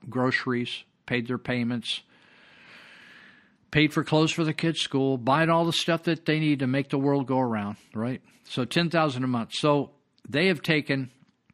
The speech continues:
over four, I mean, ten thousand dollars, not a month, but a day. Ten thousand a day. So it, it now accumulates, they, their estimate's about four and a half million dollars were taken out of the taxpayers'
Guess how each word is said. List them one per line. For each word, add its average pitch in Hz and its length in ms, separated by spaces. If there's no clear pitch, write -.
over 127 240
four, 180 560
I 147 80
mean, 156 160
ten 180 240
thousand 156 340
dollars, 139 400
not 127 200
a 120 40
month, 143 320
but 113 140
a 107 60
day. 110 340
Ten 151 180
thousand 160 360
a 156 80
day. 113 320
So 143 380
it, 123 260
it 139 160
now 151 280
accumulates, 143 600
they, 151 140
their 156 220
estimate's 143 420
about 117 280
four 165 320
and 139 200
a 123 40
half 143 300
million 147 260
dollars 123 380
were 113 80
taken 139 380
out 127 100
of 120 60
the 113 80
taxpayers' 120 720